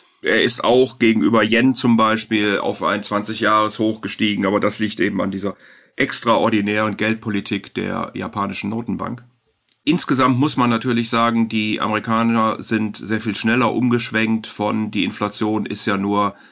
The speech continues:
temporär, auf, wir müssen jetzt wirklich was dagegen tun. Das ging im Grunde genommen im Dezember des letzten Jahres los und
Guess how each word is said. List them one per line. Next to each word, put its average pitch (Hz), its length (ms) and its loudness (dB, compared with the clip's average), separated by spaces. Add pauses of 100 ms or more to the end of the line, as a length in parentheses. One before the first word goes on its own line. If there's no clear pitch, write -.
(140)
temporär, 107 840 0
auf, 101 360 -2
wir 98 80 0
müssen 101 260 -2
jetzt 98 220 -2
wirklich 104 320 -6
was 101 160 -8
dagegen 92 380 -2
tun. 127 320 2
Das 101 180 -2
ging 101 280 -2 (320)
im 90 100 -8
Grunde 107 280 0
genommen 98 300 0
im 90 160 -2
Dezember 107 680 2
des 98 180 -6
letzten 98 340 -4
Jahres 87 400 -4
los 120 360 2
und 95 240 -6